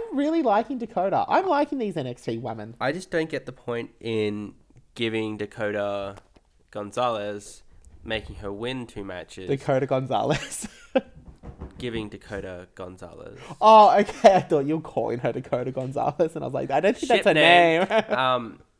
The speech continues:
Speaker 2: and then just to have her, like, loot, like, that just kills all of the momentum for both
Speaker 1: Yeah,
Speaker 2: of them.
Speaker 1: I, I need to know why now, because something's not happening here.
Speaker 2: Yeah.
Speaker 1: Yeah. Um, there you go. So now we have two women into the number one contender ladder match, which is now Mia Yim and Chelsea Green.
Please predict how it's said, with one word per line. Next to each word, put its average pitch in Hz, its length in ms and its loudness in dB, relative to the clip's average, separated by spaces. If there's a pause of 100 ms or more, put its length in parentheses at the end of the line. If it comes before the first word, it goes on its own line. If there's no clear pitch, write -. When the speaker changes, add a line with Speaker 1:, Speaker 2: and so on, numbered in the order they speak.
(100)
Speaker 2:
and 139 160 -4
then 143 160 -4
just 139 160 -10
to - 80 -14
have 139 180 -10
her, 143 120 -4
like, 117 180 -2
loot, 107 260 -6
like, 107 160 -10
that - 160 -6
just 123 140 -16
kills 117 240 -6
all 104 280 -8
of 101 100 -14
the 104 100 -12
momentum 98 440 -12
for 98 100 -18
both 247 120 0
Speaker 1:
Yeah, 254 200 6 (200)
Speaker 2:
of 196 80 2
them. 185 140 -4
Speaker 1:
I, - 80 0
I 196 40 4
need 190 260 -2
to 202 100 -4
know 196 160 0
why 139 300 0
now, 123 160 -2
because 143 300 -4
something's 135 360 -6
not 120 140 -6
happening 98 420 -8
here. 92 320 -16 (240)
Speaker 2:
Yeah. 113 260 -8 (120)
Speaker 1:
Yeah. 120 320 -6 (680)
Um, 240 540 8 (480)
there 202 140 0
you 240 120 0
go. 220 220 6
So 196 180 0
now 190 220 -2
we 190 80 -2
have 180 520 0
two 311 260 -4
women 117 460 -4 (180)
into 131 500 -6
the 117 460 -4 (460)
number 143 240 -4
one 139 100 -2
contender 139 400 -6
ladder 113 260 -4
match, 151 340 -8
which 135 160 -6
is 131 100 -8
now 127 300 -6
Mia 180 280 -4
Yim 160 340 -4
and 151 120 -8
Chelsea 170 300 -4
Green. 127 720 -12